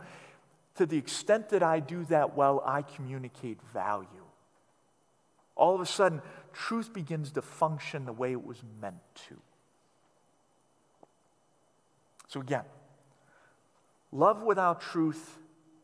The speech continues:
it doesn't work. It's powerless.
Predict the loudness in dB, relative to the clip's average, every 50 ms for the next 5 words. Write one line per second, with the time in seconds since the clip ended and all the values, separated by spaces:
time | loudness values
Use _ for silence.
0 | _ _ _ _ _ -8 0 4 4 4 2 2 -4 -4 -6 -6 -6 -12 -20 -20
1 | -20 -20 _ _ _ _ _ _ _ _ _ _ _ _ _ _ _ _ _ _
2 | _ _ _ -20 -10 -2 2 4 4 4 2 -2 -10 -12 -16 -18 -18 -18 -18 -20